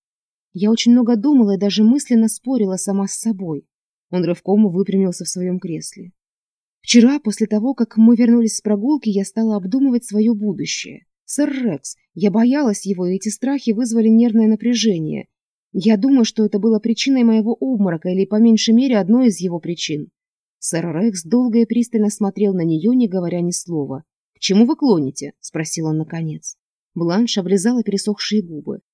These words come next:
Его взгляд переместился на них. «Я не собираюсь отдавать свою руку ни одному из моих нынешних поклонников».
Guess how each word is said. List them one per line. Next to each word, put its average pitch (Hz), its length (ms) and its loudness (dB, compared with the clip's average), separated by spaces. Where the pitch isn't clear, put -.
Его 185 220 -2
взгляд 175 440 -4
переместился 180 680 -6
на 175 180 -8
них. 160 220 -12
«Я 196 260 2
не 254 220 6
собираюсь 262 520 2
отдавать 214 380 0
свою 226 320 2
руку 269 220 0
ни 226 140 6
одному 214 380 4
из 226 120 -2
моих 214 240 2
нынешних 233 400 2
поклонников». 196 680 -4